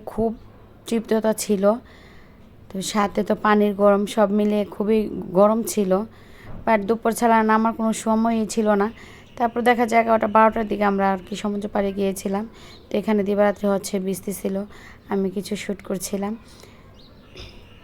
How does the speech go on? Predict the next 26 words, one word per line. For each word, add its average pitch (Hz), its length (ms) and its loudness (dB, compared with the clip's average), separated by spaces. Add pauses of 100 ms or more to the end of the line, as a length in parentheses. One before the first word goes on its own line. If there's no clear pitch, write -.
(440)
ওর 196 140 0
বাবা 202 240 2
এখনও 202 280 0
নামেনি, 196 380 -2
তো 208 120 -2
ওর 190 60 2
বাবাও 202 320 4
নামবে 196 320 0
বলতেছে, 202 460 -4
নামার 202 320 0
জন্য 202 200 -2
বলতেছে, 196 360 -6
"না, 196 260 0 (400)
এখন 202 220 -2
না, 196 140 2
একটু 196 200 -4
পরে।" 196 340 0 (760)
তো 220 100 -2
রোজামণিকে 220 1080 0
যেহেতু 214 280 -2
নামিয়েছে, 214 500 0
এখন 208 180 0
ওর 208 120 0
বাবাও 202 280 2
নামতেই 214 380 -2
হবে। 208 320 0